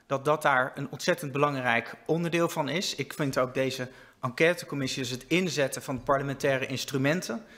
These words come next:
daar een ontzettend belangrijk onderdeel van.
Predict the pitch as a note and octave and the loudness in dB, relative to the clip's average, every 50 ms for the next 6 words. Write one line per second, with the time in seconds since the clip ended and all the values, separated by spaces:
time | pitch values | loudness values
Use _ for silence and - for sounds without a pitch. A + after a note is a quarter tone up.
0 | - - - _ _ - C#3 D3+ D#3 D3+ D3 D3+ D3+ - - - C#3+ D3 C#3+ - | -20 -20 -20 _ _ -2 2 4 4 4 2 0 -2 -8 -8 -6 -4 -4 -2 -4
1 | D#3 - - F#3+ F3 - E3 C3+ D3+ D3 D3+ D3+ D3+ C#3 C3+ C3+ C3+ - - D3 | -4 0 2 2 2 2 0 -2 2 2 2 2 2 0 0 0 -2 -2 -4 -4
2 | D3 D3 C3+ C#3 C3+ C3 B2 B2+ - C3 C#3 D#3+ E3 | -4 -2 -2 -2 -2 -2 -2 -2 -2 -2 -2 -2 -6